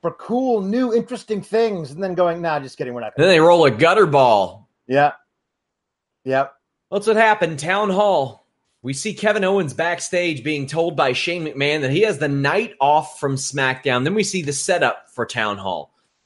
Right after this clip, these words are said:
Speaker 2: The main thing I learned from this is that A O P are on SmackDown.
Speaker 1: Yeah, I guess, I guess they are.
Speaker 2: But then again, there
Speaker 1: But
Speaker 2: were a
Speaker 1: are
Speaker 2: ton of
Speaker 1: they?
Speaker 2: Raw wrestlers on the
Speaker 1: 'Cause,
Speaker 2: show.
Speaker 1: 'cause Drew's there and he's not. And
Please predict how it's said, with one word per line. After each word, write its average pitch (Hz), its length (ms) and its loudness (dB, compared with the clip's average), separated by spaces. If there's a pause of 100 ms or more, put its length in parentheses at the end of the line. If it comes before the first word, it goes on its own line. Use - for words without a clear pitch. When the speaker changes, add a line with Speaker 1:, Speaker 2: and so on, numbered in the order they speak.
(120)
Speaker 2:
The 156 140 2
main 240 360 0
thing 226 300 -2
I 202 140 6
learned 165 340 4
from 139 160 -2
this 143 240 2
is 120 120 -12
that 123 100 2
A 139 160 6
O 135 100 4
P 131 220 0
are 113 200 4
on 101 120 -2
SmackDown. 87 380 -12 (920)
Speaker 1:
Yeah, 180 180 2
I 147 80 4
guess, 156 300 -2
I 135 80 -8
guess 160 160 -4
they 165 160 2
are. 135 260 2 (300)
Speaker 2:
But 151 280 0
then 165 220 0
again, 123 560 -2 (640)
there 147 100 0
Speaker 1:
But 202 120 6
Speaker 2:
were 196 40 4
a 190 60 4
Speaker 1:
are 202 60 6
Speaker 2:
ton 208 120 6
of 269 60 8
Speaker 1:
they? 311 100 4
Speaker 2:
Raw 139 220 4
wrestlers 110 720 -4
on 220 100 4
the 196 60 -6
Speaker 1:
'Cause, 156 100 -14
Speaker 2:
show. 151 500 -2
Speaker 1:
'cause 190 220 0
Drew's 175 800 -2
there 175 540 2
and 156 100 -6
he's 165 180 -8
not. 147 640 -4
And 104 220 -20